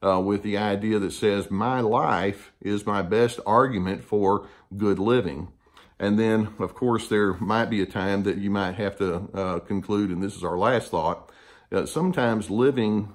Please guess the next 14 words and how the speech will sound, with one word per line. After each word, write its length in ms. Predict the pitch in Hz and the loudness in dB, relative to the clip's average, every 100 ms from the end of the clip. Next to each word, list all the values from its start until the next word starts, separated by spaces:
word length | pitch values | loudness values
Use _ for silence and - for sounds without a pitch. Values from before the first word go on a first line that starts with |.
| - | -4
uh, 140 | 98 | -2
in 180 | 113 107 | 0 0
the 80 | 92 | -2
presence 540 | - 135 135 107 90 | -2 0 0 -2 -4
of 80 | 90 | -6
somebody 400 | - 98 98 101 | -4 0 0 0
who 160 | 107 98 | -4 -2
has 380 | 113 113 104 - - _ | 0 0 -2 -4 -20 _
such 320 | - 143 147 | -8 -4 -2
a 80 | 101 | -2
lack 480 | 90 101 127 139 - | 0 0 0 -2 -2
of 140 | 101 | -2
the 80 | 90 | -2
basics 680 | 85 113 147 - - - | -2 0 -2 -4 -8 -10